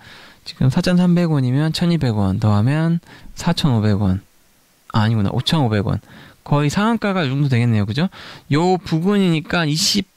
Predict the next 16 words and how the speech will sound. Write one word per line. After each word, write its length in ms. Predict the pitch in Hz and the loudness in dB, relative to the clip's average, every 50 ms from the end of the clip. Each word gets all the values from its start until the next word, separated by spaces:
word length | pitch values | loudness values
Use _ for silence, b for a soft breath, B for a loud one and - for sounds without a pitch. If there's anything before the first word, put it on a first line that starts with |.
| _ - | _ -10
퍼센트, 440 | - - 196 185 202 190 185 - 175 | -4 -4 0 0 0 -2 -2 0 0
이십오 220 | 175 175 170 156 143 | 0 0 0 0 -2
퍼센트 400 | - - 175 175 165 160 - 135 | -2 -2 -2 0 0 -2 -2 -4
왔다 200 | 123 - 170 151 | -4 -2 -4 -4
갔다 240 | 156 151 - 151 | -4 -4 -4 -2
하면서 280 | 151 147 143 139 135 131 | -2 -2 -2 -4 -4 -4
시간 280 | 127 - 190 196 196 185 | -4 -2 -2 -2 -2 -2
끌 100 | - 185 | -4 -8
수도 140 | - - 127 | -4 -4 -4
있거든요. 400 | - - - 120 117 139 165 151 | -2 -2 -2 0 0 0 0 0
이랬다가 360 | 120 123 - - 147 139 131 | 0 -2 -2 -2 -4 -4 -4
다시 240 | - - 127 - 131 | -4 -6 -4 -2 -2
내릴 180 | 120 120 135 | -2 -2 -2
수도 160 | 143 - - - | -4 -4 -4 -4
있고 160 | - - 135 | -2 0 0
하니까. 400 | 139 147 127 - - 123 104 | 0 0 0 0 -2 -2 -2